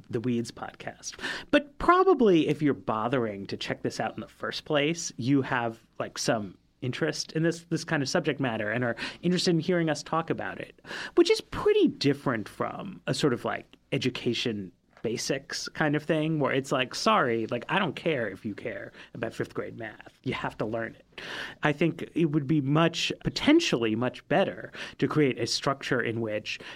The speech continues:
it's worthwhile for textbook companies to actually invest in some kind of validated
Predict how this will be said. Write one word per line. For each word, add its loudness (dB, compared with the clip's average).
it's -2
worthwhile 0
for -4
textbook -4
companies -6
to -6
actually -6
invest -8
in -8
some 0
kind 0
of -8
validated -4